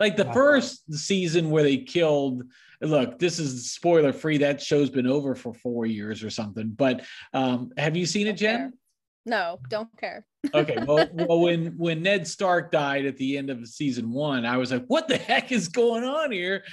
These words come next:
Speaker 1: And then the Red Wedding, when that happened, I was just, that was it for me. Now, there's some good stuff ahead. Don't let the haters hate for you. Just enjoy the rest of the show.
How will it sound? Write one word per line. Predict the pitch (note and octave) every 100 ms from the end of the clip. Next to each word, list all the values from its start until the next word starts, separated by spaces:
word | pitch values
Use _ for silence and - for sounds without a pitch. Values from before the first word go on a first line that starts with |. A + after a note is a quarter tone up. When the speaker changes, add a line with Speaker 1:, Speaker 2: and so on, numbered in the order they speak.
| - - -
Speaker 1:
And | E3 E3
then | F3+ F#3 F3+ F3 -
the | D#3
Red | C#3 D#3+ E3
Wedding, | D3 D3+ D3+ D3 C3+
when | C3
that | C#3 D3
happened, | C#3 C3+ C3 C3 B2+
I | C3
was | B2+ B2 B2
just, | A#2 A2+ - _
that | B2+ B2+ A#2+
was | A2+
it | A#2+ A2
for | A2
me. | A2
Now, | A2+ C3+ C#3
there's | E3 E3
some | F3 D3+
good | D#3+
stuff | - D3+ C#3
ahead. | B2+ C3+ C#3 C3 A#2 _ _ -
Don't | E3+
let | G3 F3+
the | D#3+
haters | B2+ D#3+ D#3 C3
hate | - C#3+ C3+ _
for | C3 C#3
you. | C#3+ C3+
Just | C#3+ C#3+
enjoy | B2 B2 B2
the | A2+
rest | A2 A2+
of |
the | G#2+
show. | - G#2 F#2+